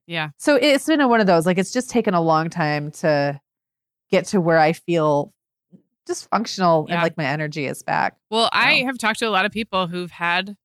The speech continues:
Speaker 1: flu, influenza A or B, A and B. And like you said, uh, you know, a-, affecting schools and kids and babies. My niece did get it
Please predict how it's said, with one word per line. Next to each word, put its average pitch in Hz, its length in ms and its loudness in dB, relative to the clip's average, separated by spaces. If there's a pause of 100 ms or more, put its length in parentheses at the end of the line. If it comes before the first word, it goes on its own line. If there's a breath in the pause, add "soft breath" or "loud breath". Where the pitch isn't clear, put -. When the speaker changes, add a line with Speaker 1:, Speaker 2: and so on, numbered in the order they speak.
(140)
Speaker 1:
flu, 190 300 -4
influenza 180 640 -4
A 180 220 0
or 185 220 -2
B, 185 400 -2
A 180 300 0
and 175 300 -2
B. 175 280 -2
And 175 140 -4
like 165 240 -6
you 180 80 -6
said, 160 420 -6
uh, 156 280 -4 (100)
you 175 80 -14
know, 151 300 -10 (120)
a-, 156 160 -8
affecting 151 460 -10
schools 226 540 -6
and 165 180 -8
kids 214 460 -2
and 160 180 -8
babies. 202 640 -2
My 170 160 -2
niece 180 420 -4
did 190 220 -6
get 170 160 -4
it 175 220 -2